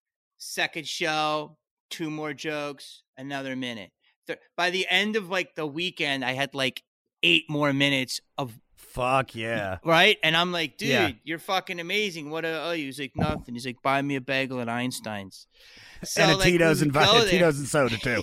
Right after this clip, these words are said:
Speaker 1: <laughs>
Speaker 2: Twenty-five Tito's and
Speaker 1: He
Speaker 2: sodas.
Speaker 1: wa- <laughs> Twenty-five. That was the beginning. So then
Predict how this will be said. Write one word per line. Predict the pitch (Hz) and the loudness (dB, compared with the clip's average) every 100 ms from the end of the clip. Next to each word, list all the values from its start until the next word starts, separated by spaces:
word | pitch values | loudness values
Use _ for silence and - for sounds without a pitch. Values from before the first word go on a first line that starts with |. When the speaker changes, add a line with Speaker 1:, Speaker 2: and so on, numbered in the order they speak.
| - | -2
Speaker 1:
<laughs> | - | -2
Speaker 2:
Twenty-five | - 170 214 190 165 151 | 4 6 8 6 6 4
Tito's | - 160 156 | 4 6 4
and | 143 127 143 120 | 2 0 2 2
Speaker 1:
He | |
Speaker 2:
sodas. | 135 - - - - 139 | 2 0 -4 -18 -10 -6
Speaker 1:
wa- | 208 180 175 202 - - 196 - 196 - 190 - | -4 -2 2 4 4 0 0 -2 -2 -4 -4 -6
<laughs> | - - - - | -8 -20 -18 -10
Twenty-five. | 214 208 214 - 196 196 180 | -6 -4 -4 -2 0 0 0
That | 170 | 0
was | 165 147 | -2 -2
the | |
beginning. | 135 139 131 135 - 135 | -2 -2 0 0 -4 -8
So | - 214 | 2 2
then | 180 269 269 269 | 6 6 6 2